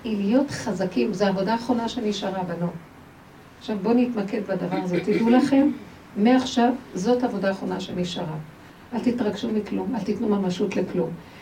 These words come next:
אפילו לפתוח את המוח, לחשוב ולפרק ולראות את הזוויות השונות, יש אפשרות לעשות את זה אם אני יודעת גם ל-,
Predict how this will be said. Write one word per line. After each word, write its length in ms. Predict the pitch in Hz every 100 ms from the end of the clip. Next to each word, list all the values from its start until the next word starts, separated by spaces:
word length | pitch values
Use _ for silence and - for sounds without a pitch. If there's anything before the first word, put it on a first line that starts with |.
| -
אפילו 300 | 208 285 285
לפתוח 540 | 262 240 - 269 262 254
את 120 | 247
המוח, 420 | 220 226 233 -
לחשוב 420 | 196 190 - 233 196
ולפרק 600 | 185 190 - 240 220 196
ולראות 400 | 185 185 214 226
את 160 | 202 208
הזוויות 580 | 180 175 185 208 214
השונות, 420 | 240 - 233 262 262 - - - - -
יש 260 | 247 302 -
אפשרות 420 | - 269 262 262
לעשות 360 | 233 220 262 294
את 80 | 302
זה 80 | 311
אם 160 | 285
אני 160 | 233 233
יודעת 360 | 226 262 269
גם 260 | 196 214 214
ל-, 120 | 220